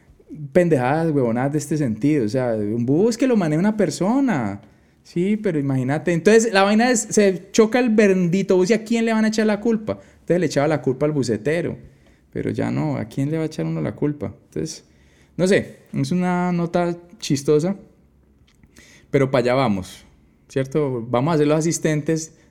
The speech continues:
del bus inteligente. Por acá me encontré otra noticia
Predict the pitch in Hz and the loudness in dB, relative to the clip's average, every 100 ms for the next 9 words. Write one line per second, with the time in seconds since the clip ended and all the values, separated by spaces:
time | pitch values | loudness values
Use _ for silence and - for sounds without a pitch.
0 | - 123 113 113 113 110 110 - - - | -2 0 2 2 0 0 -2 -6 -16 -6
1 | 135 120 110 95 107 - - _ _ - | -2 0 0 0 -4 -6 -14 _ _ -20
2 | - _ _ _ _ - _ _ _ _ | -20 _ _ _ _ -20 _ _ _ _
3 | _ _ _ - 226 220 220 175 160 156 | _ _ _ 2 4 4 2 2 2 -2
4 | 180 156 165 151 139 - 143 147 165 165 | -2 0 0 2 0 0 -2 0 -2 -2
5 | 165 135 147 | -2 0 -2